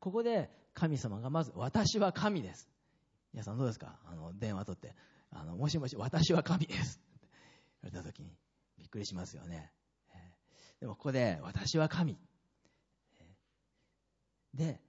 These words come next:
しかも、「あなたの父の神である」って言われたんですね。これが今日、お、一つ目の、あの、大切なことですね。えー、そして、え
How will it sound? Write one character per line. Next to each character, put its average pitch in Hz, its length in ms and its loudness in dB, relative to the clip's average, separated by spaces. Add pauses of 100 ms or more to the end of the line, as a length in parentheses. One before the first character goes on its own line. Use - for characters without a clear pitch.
(140)
し - 120 -14
か 123 100 -2
も、 98 140 -4
「あ 131 160 2
な 247 180 2
た 247 120 0
の 190 140 4
父 - 360 -2
の 254 120 2
神 156 320 0
で 95 120 0
あ 87 100 -4
る」 87 80 -12
っ - 20 -16
て - 60 -20 (240)
言 71 80 -16
わ 90 80 -16
れ 90 40 -20
た - 120 -20
ん - 60 -20
で - 60 -20
す - 100 -18
ね。 147 300 -4 (2250)
こ - 120 4
れ 175 60 8
が 170 80 8
今 170 80 2
日、 - 40 4 (640)
お、 67 320 -12 (360)
一 - 220 -8
つ 85 140 -10
目 80 140 -8
の、 113 300 -2 (1040)
あ - 100 -20
の、 - 520 -20 (1300)
大 - 160 -10
切 - 180 -16
な 160 80 -14
こ - 120 -16
と - 60 -18
で - 80 -18
す - 80 -14
ね。 151 280 -4 (400)
え - 180 -18
ー、 - 40 -16
そ 185 120 -8
し 170 100 -8
て、 226 360 -4 (380)
え - 440 -20